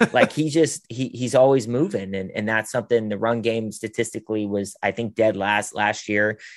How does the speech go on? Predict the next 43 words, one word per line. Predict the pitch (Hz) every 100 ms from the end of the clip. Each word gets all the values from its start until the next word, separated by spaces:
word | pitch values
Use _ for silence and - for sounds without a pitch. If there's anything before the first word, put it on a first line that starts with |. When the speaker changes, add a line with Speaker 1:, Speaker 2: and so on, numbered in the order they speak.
| - -
Speaker 2:
Yeah. | 117
Speaker 1:
And | 107 98 - -
that | 117 120
says | - 135
a | 120
lot | 120 123 -
considering | 107 - 113 107 104
we |
were | 101 101 -
eleven | 101 107 101
and | 98 98
oh | 104
at | 90
one | - 95
point. | 98 110 104 - _ _
Speaker 2:
Exactly. | 123 107 113 - -
Speaker 1:
So | 113 101 -
I | 107
think, | 104 123 107 - _
you | 113
know, | 104 92 -
if | - -
we | 120 131
can | 139
get | 113 127 -
any | 117 117 117
semblance | - 117 107 104
of | 101
a |
run | 95 101 104
game | 104 101
together, | 95 90 95 98 131 160 _ _ -
Speaker 2:
Mm-hmm. | 123 131 _ _ _
Speaker 1:
that's | 113 107 107
gonna | 110 101
prevent | - 110 104 101
Ben | 101 98
from | 92 98
throwing | 107 104
the |
ball | 95 98 98
sixty | - 107 - 101
times, | 98 90 98 -